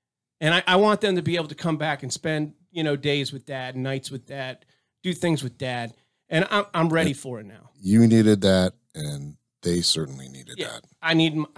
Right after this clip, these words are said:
Speaker 1: my troops needed me as much as I needed them, I'm sure.
Speaker 2: Mm-hmm.
Speaker 1: So, you know, I stepped out and I moved to Kingwood, Texas.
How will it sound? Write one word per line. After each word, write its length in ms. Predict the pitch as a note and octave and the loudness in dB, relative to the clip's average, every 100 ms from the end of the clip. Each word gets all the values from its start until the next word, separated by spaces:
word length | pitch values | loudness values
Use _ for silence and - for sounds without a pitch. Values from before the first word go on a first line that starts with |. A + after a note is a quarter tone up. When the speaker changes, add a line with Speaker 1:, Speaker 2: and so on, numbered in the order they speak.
| F3 G#3 | -10 -2
Speaker 1:
my 140 | F3+ | -2
troops 340 | F3+ A3+ G3+ G3+ | 2 0 2 4
needed 240 | F#3 E3 | 4 4
me 200 | E3 E3+ | 2 2
as 100 | D3 | 2
much 220 | D#3 - | -2 -4
as 80 | D3 | -4
I 140 | D3+ | -4
needed 280 | D3 C#3+ C3+ | -2 -4 -6
them, 220 | B2+ B2+ | -10 -8
I'm 100 | B2+ | -8
sure. 380 | A#2+ - B2 G#2+ D#2+ | -10 -12 -12 -14 -20
Speaker 2:
Mm-hmm. 180 | D2+ G#2 - _ _ _ | -12 -12 -12 _ _ _
Speaker 1:
So, 540 | - - F#3 F3 E3+ - _ _ _ _ | -4 4 6 6 4 -2 _ _ _ _
you 140 | F3 F#3+ | 2 4
know, 160 | F#3 | 4
I 120 | F3+ F3+ | 2 0
stepped 360 | - A3 A3 | 0 -2 0
out 260 | G#3+ G3+ - | -2 -2 0
and 140 | F3+ E3 | 0 2
I 80 | |
moved 460 | F3 G3 G#3 F#3 - _ _ | 4 6 4 0 -12 _ _
to 400 | - F#3+ F#3+ F3+ _ | -2 -2 -2 -6 _
Kingwood, 400 | - E3+ E3+ D#3 | -4 -2 -2 -4
Texas. 500 | - C#3 - - _ | -6 -8 -8 -20 _